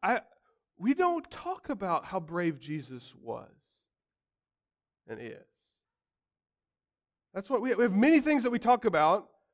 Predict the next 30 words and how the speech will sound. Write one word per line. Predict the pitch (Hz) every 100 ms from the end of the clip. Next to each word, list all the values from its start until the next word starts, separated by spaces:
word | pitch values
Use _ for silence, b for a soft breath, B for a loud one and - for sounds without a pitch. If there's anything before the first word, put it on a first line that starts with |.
| -
about | 175 190
our | 196
Savior, | - 196 185 180 214
and | 202
as | 196 214
we | 254
should, | 277 - 247 247
there's | 226
a | 196
million | 208 240 294 302 294 254
things | 185 220 214 190
that |
we | 190
should | 196 196
admire | 190 185 180 175
about | 165 156
Jesus. | 135 143 135 185 B B
But | 214
one | 262
of | 311
the | 262
things | 302 262
that |
we | 262 254
don't | 185 302 320
talk | 269 349 320
about | 247 180
much | 196 220
is | 233 190
his | 233 233 196